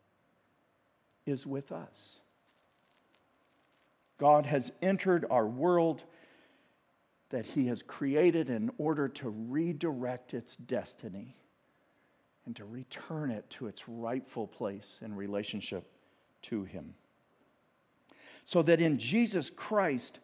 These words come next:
God's holiness is revealed as God having mercy on us, not condemning us, but, but re-, restoring and renewing us. God's justice is revealed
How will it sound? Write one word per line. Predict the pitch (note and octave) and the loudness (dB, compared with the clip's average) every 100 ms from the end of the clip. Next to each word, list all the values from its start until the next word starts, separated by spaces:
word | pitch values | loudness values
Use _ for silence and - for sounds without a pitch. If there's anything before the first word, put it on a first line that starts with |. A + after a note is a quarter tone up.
| _ _ _ _ _ _ | _ _ _ _ _ _
God's | - D#3+ C#3 | -2 0 -2
holiness | - - - A3 A#3 G#3+ D#3 C3 A#2+ | -8 -8 2 4 6 6 6 4 0
is | - C#3+ | -4 -4
revealed | C3 D3+ B2 D#3 G#3 F#3 B2 G#2 - - | -2 -2 -2 -2 0 0 0 -2 -12 -8
as | C#3+ | -8
God | B2+ F3 F3 F3 | -6 -4 -2 -2
having | D3 E3+ D#3+ D#3 C#3+ | -2 -2 0 0 0
mercy | D#3 G#3+ B3 - E3 A#2 | 0 -2 -2 -4 -4 -4
on | G2+ F#2 | -6 -8
us, | D#2 - - - - _ _ _ _ _ _ _ _ | -10 -14 -20 -20 -20 _ _ _ _ _ _ _ _
not | E3 F3 A3 - - | -6 -4 -4 -4 -4
condemning | E3 B2+ A2+ F3 A#3 F#3+ B2+ | 0 0 2 2 4 2 -2
us, | A#2 B2 - | -4 -8 -10
but, | - A#2+ - - _ _ _ _ _ _ _ _ | -6 -6 -8 -20 _ _ _ _ _ _ _ _
but | D3+ C3+ - | -8 -8 -2
re-, | D3 C3+ A#2+ - _ _ _ _ | 0 0 -2 -12 _ _ _ _
restoring | E3 E3 - - - G#3+ A3 G#3+ D#3 A#2 | -12 -10 -10 -12 -6 -4 -4 -4 -4 -2
and | A#2+ B2 | -2 -2
renewing | C3+ C#3 F#3+ F3 G#2+ | -2 -2 -2 -2 -4
us. | F#2+ - - | -6 -14 -2
God's | E3 E3+ B2+ | 2 2 0
justice | A#2 - G#3 B3 - F3 - | -8 4 4 4 2 -2 -2
is | D3 A#2 | -6 -2
revealed | D3 C#3+ E3+ E3+ D#3 | 0 2 4 4 4